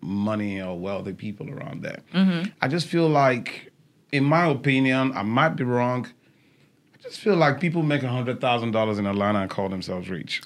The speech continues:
Speaker 2: Oh, yeah,
Speaker 1: <laughs>
Speaker 2: I've experienced that. I've definitely experienced that.
Speaker 1: Do you really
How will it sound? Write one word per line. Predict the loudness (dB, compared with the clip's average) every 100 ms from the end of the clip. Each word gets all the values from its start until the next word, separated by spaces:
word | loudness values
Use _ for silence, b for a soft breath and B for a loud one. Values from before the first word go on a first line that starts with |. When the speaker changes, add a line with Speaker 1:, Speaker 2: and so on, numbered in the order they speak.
| -2
Speaker 2:
Oh, | 2 4 6 4 2
yeah, | 0 2 2 2
Speaker 1:
<laughs> |
Speaker 2:
I've | 0
experienced | -4 -4 -2 -2 -4 -6
that. | -6 -8 -10 -6
I've | -6 -2
definitely | -2 -2 -6 -6
experienced | -8 -10 -12 -6
that. | -4 -2 -2
Speaker 1:
Do | -2
you | 2 2 2
really | 2 2 0 0 0 0 -2 -4 -6